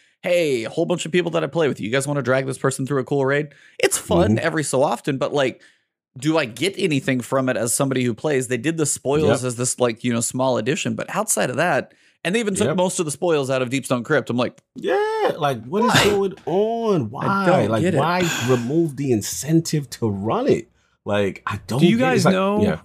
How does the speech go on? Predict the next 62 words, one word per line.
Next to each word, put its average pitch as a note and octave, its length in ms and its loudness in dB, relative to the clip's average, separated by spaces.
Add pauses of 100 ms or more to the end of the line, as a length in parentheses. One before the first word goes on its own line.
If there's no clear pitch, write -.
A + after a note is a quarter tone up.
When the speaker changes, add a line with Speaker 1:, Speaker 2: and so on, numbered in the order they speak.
Speaker 3:
has D#3 220 0
there E3 100 0
been E3+ 200 0
any F3+ 180 0
data? C#3+ 240 2
And D3 100 0
I C#3+ 40 0
don't D3 100 0
even C#3 140 0
know B2 100 0
how B2 80 0
you C3 120 2
would A#2+ 80 2
really A#2 240 0
find B2 380 0
this, A#2 140 0
'cause D3 100 -2
I E3 40 2
remember, F3 240 2
like, D3 180 0
with C3+ 140 -2
Guardian E3+ 260 2
Radio, D3+ 240 2
to C#3+ 140 -2
see C#3+ 220 0
raid D#3 380 0
completions, D3+ 680 0
we D3 80 4
would C3 100 2
always B2+ 220 0
look B2 100 0
at A2 60 6
Speaker 2:
Right. F#2+ 80 6
Speaker 3:
trophies B2 400 0
and A#2 120 -2
things A#2 200 0
like A2 140 0
that. A2+ 280 0 (220)
Speaker 2:
Yeah. F#2 80 -4
Right. D#2+ 140 2
Speaker 3:
But D3+ 240 6 (240)
is F3+ 200 0
there, F#3 180 4
have F3+ 360 0
there D#3+ 100 2
been E3 240 2
any G#3 180 2
numbers, F#3+ 320 2
and D3+ 100 2
I C#3+ 40 0
don't C#3 160 -2
think B2+ 140 -2
they B2+ 60 0
would A#2+ 120 0
ever A#2+ 140 2
release A2+ 280 0
this, A#2+ 240 0 (300)
of C#3 80 0
how C3+ 120 0
many F#3 160 2
people E3 380 -2
got C#3 460 -2